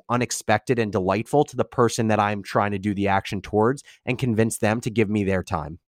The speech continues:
Um, but for anyone listening, think about when you're trying to sell someone on anything.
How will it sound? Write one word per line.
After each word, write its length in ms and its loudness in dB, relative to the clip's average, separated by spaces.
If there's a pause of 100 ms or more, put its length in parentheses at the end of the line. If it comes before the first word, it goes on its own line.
(380)
Um, 240 2
but 160 2
for 100 6
anyone 480 4
listening, 580 2 (360)
think 320 -2
about 460 4 (460)
when 180 2
you're 100 2
trying 260 0
to 60 -2
sell 320 2
someone 340 -2
on 120 0
anything. 460 -8